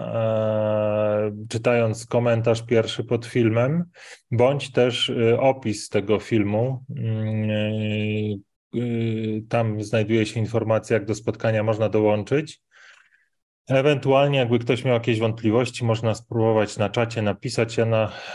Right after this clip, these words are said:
najwyżej podeślę jeszcze raz ten link, gdzie wszystko jest wyjaśnione na stronie, e, zapisków z Zielonego Zeszytu, czyli bloga, który,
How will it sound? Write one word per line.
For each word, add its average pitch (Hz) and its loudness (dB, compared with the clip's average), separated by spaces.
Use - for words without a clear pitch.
najwyżej 107 0
podeślę 113 0
jeszcze 113 0
raz 113 2
ten 110 -2
link, 110 -2
gdzie 107 -2
wszystko - -4
jest 104 0
wyjaśnione 110 2
na 107 0
stronie, 113 0
e, 107 0
zapisków 110 -2
z 101 -4
Zielonego 107 0
Zeszytu, 113 -2
czyli 110 -6
bloga, 107 2
który, 101 -2